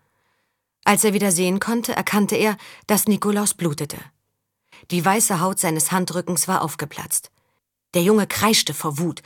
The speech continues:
vielleicht auch vor Schmerz. Einer der Soldaten packte Faun am Arm, riss ihn hoch und zog mit der freien Hand seinen Dolch.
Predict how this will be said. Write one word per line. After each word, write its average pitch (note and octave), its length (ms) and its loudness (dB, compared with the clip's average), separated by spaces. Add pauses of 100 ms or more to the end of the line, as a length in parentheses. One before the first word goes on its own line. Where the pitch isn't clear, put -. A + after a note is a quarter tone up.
(100)
vielleicht E3+ 360 -2
auch - 80 -4
vor D#3+ 100 -4
Schmerz. - 540 0 (580)
Einer C4+ 240 6
der G#3+ 140 2
Soldaten G3 480 0
packte G#3 300 -2
Faun F#3+ 300 2
am E3 160 -2
Arm, G3+ 280 0 (260)
riss C4+ 240 2
ihn F#3+ 140 2
hoch C4 240 4
und F3+ 140 -2
zog B3+ 260 0
mit G3 120 -2
der E3+ 100 -2
freien G#3 420 0
Hand F3+ 160 0
seinen F3+ 260 2
Dolch. D3+ 400 -2